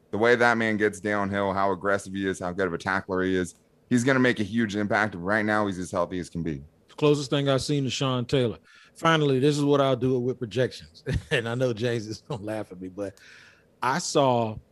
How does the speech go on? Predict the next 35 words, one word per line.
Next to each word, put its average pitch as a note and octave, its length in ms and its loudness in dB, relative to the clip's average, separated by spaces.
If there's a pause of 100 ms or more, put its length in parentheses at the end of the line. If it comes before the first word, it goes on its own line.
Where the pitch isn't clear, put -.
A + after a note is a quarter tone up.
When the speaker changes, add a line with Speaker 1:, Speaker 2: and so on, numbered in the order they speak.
(680)
Speaker 2:
I A#2+ 100 -6
did D#3+ 180 4
a F3+ 40 8
ra-, D#3+ 240 4
a B2+ 40 0
radio C3+ 360 4
interview A2 260 -4
once, G2 400 -10 (540)
and A2+ 560 2
J D#3 180 6
C F3 220 0
Jackson, A#2+ 420 0 (240)
and A2+ 140 -4
everybody C#3 320 2
knows A#2+ 200 0
who A#2 60 0
he A2+ 80 0
is G2+ 120 -4
now, G2 260 -8 (100)
got A#2 220 -4
kicked D3+ 220 2
off B2+ 200 0
Florida's A2+ 360 -2
team. D#2 180 -14 (920)
And A2 540 -2 (460)
at A#2+ 120 -2
the A#2+ 60 -8
time, E3+ 300 0
they C#3+ 80 2
had B2+ 260 0
Teez E3 320 0
Taylor C#3+ 320 4
and G#2+ 80 -4
Quincy B2+ 300 -2
Wilson, G#2+ 300 -6